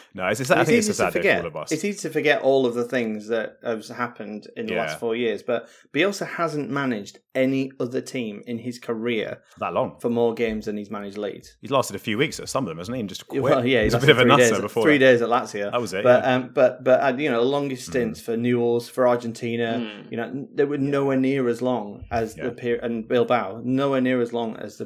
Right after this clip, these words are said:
Speaker 2: period for Leeds.
Speaker 1: Yeah.
Speaker 2: And, you know, there, there was a tweet which, sentimental bullshit, but it actually
Speaker 1: Yeah.
Speaker 2: made me go, "Mm."
Speaker 1: <laughs>
Speaker 2: Um, it just, it said, um, straight after the game, somewhere in a living room next to an open fire in Rosario,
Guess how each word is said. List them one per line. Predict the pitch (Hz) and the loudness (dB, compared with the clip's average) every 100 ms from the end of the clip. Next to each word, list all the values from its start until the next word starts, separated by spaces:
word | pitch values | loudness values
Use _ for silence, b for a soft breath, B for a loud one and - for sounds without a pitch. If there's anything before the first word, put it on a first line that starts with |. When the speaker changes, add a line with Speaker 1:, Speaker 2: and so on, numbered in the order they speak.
| - | -6
Speaker 2:
period | 113 107 101 | -4 -4 -4
for | - 110 | -8 -4
Leeds. | 113 110 - - B B B | -4 -6 -12 -20 B B B
Speaker 1:
Yeah. | - 117 | -4 -2
Speaker 2:
And, | 117 113 - | -2 -4 -4
you | 120 | -2
know, | 110 | 0
there, | 127 131 | 2 2
there | - 131 | 2 -2
was | 117 - | -4 -6
a | 131 | -8
tweet | 123 - 135 117 | -4 0 0 0
which, | 120 - - _ _ | -4 -6 -18 _ _
sentimental | - - 123 117 113 110 107 | -10 -4 -4 -2 -4 -4 -4
bullshit, | 113 110 - - - | -4 -4 -2 -4 -2
but | 120 - | -4 0
it | 123 | 0
actually | 113 120 - | -2 -6 -6
Speaker 1:
Yeah. | 107 | -4
Speaker 2:
made | 110 104 | -4 -6
me | 104 | -4
go, | 104 - _ - | -6 -6 _ -10
"Mm." | 285 262 233 B B B B | -6 -4 -6 B B B B
Speaker 1:
<laughs> | 120 | 2
Speaker 2:
Um, | 117 117 123 | 4 4 2
it | 120 127 117 127 | 0 2 2 2
just, | 135 - - | -4 -6 -14
it | - 123 | -8 -6
said, | 123 113 104 | -2 -2 0
um, | 107 107 107 - _ - | 0 0 -4 -12 _ -16
straight | - 127 | 0 2
after | 110 113 | 2 -2
the | 107 | -4
game, | 107 104 | -2 -4
somewhere | 107 135 123 117 107 104 104 b b b | -2 0 2 2 0 -2 -6 b b b
in | 123 120 | -2 0
a | |
living | 117 123 120 110 | 0 2 2 0
room | 107 104 107 | 0 0 -2
next | 120 - | -4 -4
to | 113 | -2
an | |
open | 110 110 123 | -2 -4 -6
fire | 110 117 107 104 | -2 0 0 -2
in | |
Rosario, | 107 107 113 110 101 98 98 95 | -6 -2 0 0 -2 -4 -8 -10